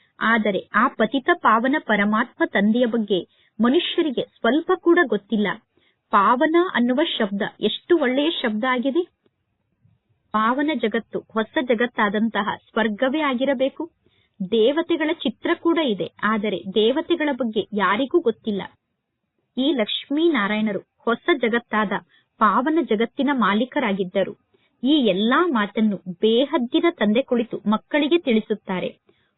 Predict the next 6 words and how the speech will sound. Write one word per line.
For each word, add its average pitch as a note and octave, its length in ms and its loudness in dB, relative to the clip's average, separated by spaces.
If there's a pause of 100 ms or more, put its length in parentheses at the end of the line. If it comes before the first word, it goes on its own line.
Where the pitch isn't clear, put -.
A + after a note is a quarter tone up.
ಹೊಸ A#3 280 0
ಜಗತ್ತು A#3+ 480 -2
ಎಂದು A#3 320 2
ಸ್ವರ್ಗಕ್ಕೆ B3 680 -2
ಕರೆಯಲಾಗುತ್ತದೆ, G#3 840 -2 (520)
ದೇವತೆಗಳಿಗೆ B3 840 2